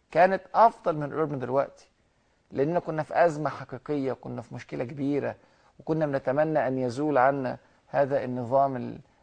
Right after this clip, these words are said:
الفاجر الذي حكم البلاد بالس-، بال-، بالسياط وبالسرقات وبالفساد وبالرشاوى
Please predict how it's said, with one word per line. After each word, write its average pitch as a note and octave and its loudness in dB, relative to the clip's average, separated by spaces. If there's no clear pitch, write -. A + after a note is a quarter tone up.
الفاجر B2 4
الذي B2 -4
حكم C3 -6
البلاد B2 -4
بالس-، A2+ -14
بال-، A2+ -10
بالسياط C3 4
وبالسرقات B2 2
وبالفساد C3 0
وبالرشاوى C#3+ 4